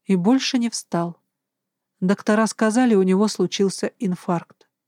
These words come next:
Я глубоко вздохнула. Чарская сделала из чашки ещё один глоток.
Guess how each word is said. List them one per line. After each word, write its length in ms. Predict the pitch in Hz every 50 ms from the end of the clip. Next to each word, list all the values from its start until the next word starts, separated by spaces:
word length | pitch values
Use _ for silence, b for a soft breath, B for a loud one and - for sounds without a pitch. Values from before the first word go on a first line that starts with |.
| _ _ _ _ _ _ _ _ _ _
Я 220 | - 185 185 247 262
глубоко 460 | 247 262 262 247 254 247 - - 254
вздохнула. 640 | 233 233 226 247 220 - - 226 202 175 175 180 165
Чарская 580 | - - - - 208 196 - - - - 190 185
сделала 420 | 165 180 185 208 202 190 185 180
из 140 | 185 180 -
чашки 400 | - - 247 233 - - - 190
ещё 280 | 175 165 - - 196 190
один 280 | 185 170 185 185 185
глоток. 640 | 180 185 185 180 - - 175 160 - _ - -